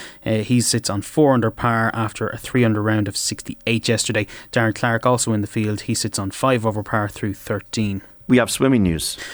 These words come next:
Speaker 1: We do. Daniel Whiffen will compete in the final of the fifteen hundred metre freestyle at the World Aquatic Championships tomorrow. He finished second in his semi-final this morning in a time of fourteen point four three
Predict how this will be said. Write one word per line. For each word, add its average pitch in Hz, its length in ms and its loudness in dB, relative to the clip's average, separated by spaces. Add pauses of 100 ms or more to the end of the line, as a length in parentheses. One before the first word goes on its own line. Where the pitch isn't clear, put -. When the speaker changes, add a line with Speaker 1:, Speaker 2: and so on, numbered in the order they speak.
Speaker 1:
We 127 100 0
do. 151 260 6
Daniel 139 300 6
Whiffen 143 320 4
will 156 180 6
compete 147 580 4
in 131 200 4
the 127 80 4
final 131 380 4
of 120 160 0
the 117 140 4
fifteen - 500 2
hundred 123 280 4
metre 120 280 6
freestyle 131 680 2 (240)
at 110 100 0
the 110 80 2
World 113 260 4
Aquatic 113 400 -2
Championships 117 560 0
tomorrow. 123 420 4 (220)
He 110 100 0
finished - 400 -4
second 135 500 2
in 120 140 0
his 113 140 2
semi-final 110 580 2
this - 180 -4
morning 110 300 2
in 113 140 -2
a 107 40 0
time 107 300 0
of 104 80 0
fourteen 123 540 2
point 104 240 -4
four 120 240 0
three 110 400 -4